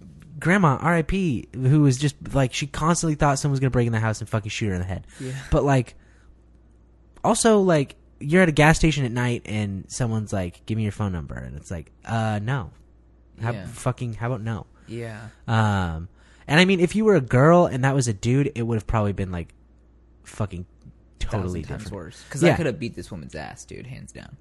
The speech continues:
Speaker 1: Yeah, I mean,
Speaker 2: <laughs>
Speaker 1: yeah. Okay. So
Speaker 2: I guarantee it. I'm sure if I needed to protect myself, I'm sure I
Speaker 1: And
Speaker 2: could.
Speaker 1: you're like, "And I know because I beat her ass."
Speaker 2: 'Cause I then, 'cause I then presu-, res-, presumed to,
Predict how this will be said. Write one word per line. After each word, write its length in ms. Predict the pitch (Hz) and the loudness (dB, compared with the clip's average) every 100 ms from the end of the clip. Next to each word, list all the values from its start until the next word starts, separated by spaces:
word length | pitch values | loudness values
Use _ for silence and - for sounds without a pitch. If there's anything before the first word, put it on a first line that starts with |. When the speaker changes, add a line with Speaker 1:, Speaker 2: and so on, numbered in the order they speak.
| _ - - - | _ -10 -6 2
Speaker 1:
Yeah, 300 | 123 110 214 220 | 4 6 6 6
I 60 | 220 | 2
mean, 80 | 95 - | 0 -2
Speaker 2:
<laughs> 40 | |
Speaker 1:
yeah. 220 | 120 98 - - 120 | -2 -2 -8 -4 -2
Okay. 380 | - 143 95 - - - - - | 2 0 0 -4 -8 -20 -20 -8
So 180 | - 104 | 0 2
Speaker 2:
I 120 | 98 | 2
guarantee 560 | 156 160 135 127 135 - | 2 0 -2 -4 -4 -2
it. 40 | |
I'm 220 | - 117 | -2 -2
sure 320 | 120 - 120 101 | -2 0 2 2
if 160 | 104 | 0
I 140 | 107 117 | 0 0
needed 280 | 120 120 | -4 -4
to 100 | 120 | -8
protect 340 | 104 104 110 104 | -10 -8 -8 -6
myself, 340 | 110 - 104 | -8 -8 -8
I'm 220 | 95 95 | -8 -12
sure 200 | - 92 | -14 -12
I 40 | 80 | -6
Speaker 1:
And 80 | 120 | -2
Speaker 2:
could. 40 | 120 | 2
Speaker 1:
you're 120 | 113 | 2
like, 160 | 107 - | 2 0
"And 100 | 123 | 2
I 60 | 123 | 4
know 180 | 147 117 | 6 4
because 300 | 107 110 104 | 4 0 0
I 100 | 113 | -2
beat 220 | - 113 | 0 0
her 100 | 98 | 0
ass." 220 | 95 90 | 0 0
Speaker 2:
'Cause 120 | 147 123 | 0 0
I 100 | 117 | 0
then, 280 | 117 107 | -2 -2
'cause 220 | 101 - 123 | -6 -6 -2
I 140 | 113 | -2
then 160 | 117 104 | -2 -4
presu-, 400 | 120 101 107 107 - | -6 -10 -8 -10 -8
res-, 260 | 110 - _ | -10 -10 _
presumed 340 | - 113 110 | -14 -10 -10
to, 80 | 87 | -10